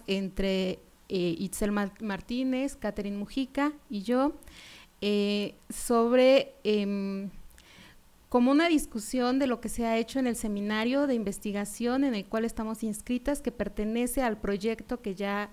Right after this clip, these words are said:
eh, Rocío y Luis les, les comentaron. Entonces, alguna de las cosas que yo voy a comentar también ya ellos lo abordaron. Eh, como bien lo dijo Rocío, nosotras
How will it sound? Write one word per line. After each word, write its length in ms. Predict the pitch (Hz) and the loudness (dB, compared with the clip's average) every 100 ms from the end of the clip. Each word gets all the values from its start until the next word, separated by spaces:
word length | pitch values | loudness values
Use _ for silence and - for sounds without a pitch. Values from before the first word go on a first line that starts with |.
| 185 | -10
eh, 340 | 202 180 190 - - - - | -6 -6 -6 -6 -6 -8 -6
Rocío 440 | 208 214 214 214 | -2 -2 -2 0
y 120 | 208 202 | 0 0
Luis 280 | 208 190 | -2 -2
les, 380 | 202 190 185 - | -2 -2 -2 -6
les 240 | 202 190 - | -4 -4 -4
comentaron. 720 | 208 214 226 277 269 302 311 - - - | -4 -2 2 2 4 2 -2 -10 -20 -6
Entonces, 420 | 233 277 285 311 | -4 -2 0 2
alguna 280 | 294 285 285 | 2 4 4
de 100 | 302 | 4
las 180 | 277 269 | 4 2
cosas 280 | 269 277 269 | 0 -2 -2
que 140 | 254 | 0
yo 100 | 226 | 2
voy 160 | 233 247 | 4 4
a 140 | 247 | 2
comentar 760 | 269 262 277 269 285 262 262 - | 0 2 2 2 2 2 0 -2
también 460 | 247 233 226 226 180 | 0 2 2 -2 -2
ya 400 | 226 226 240 233 - | 0 4 4 2 -2
ellos 400 | 220 220 233 226 | -2 0 0 0
lo 60 | |
abordaron. 600 | 233 240 254 247 240 277 359 - - - - - | 0 2 0 2 2 0 -2 -10 -18 -18 -20 -8
Eh, 600 | 220 214 214 214 208 160 - - - | -4 0 0 0 -2 -4 -12 -20 -6
como 240 | - 233 233 | 0 2 2
bien 160 | 262 | 4
lo 60 | 285 | 4
dijo 220 | 285 294 | 2 2
Rocío, 520 | 277 262 - 285 285 | 2 2 2 4 6
nosotras 760 | 269 254 247 240 247 254 262 - | 4 2 0 0 2 2 0 -6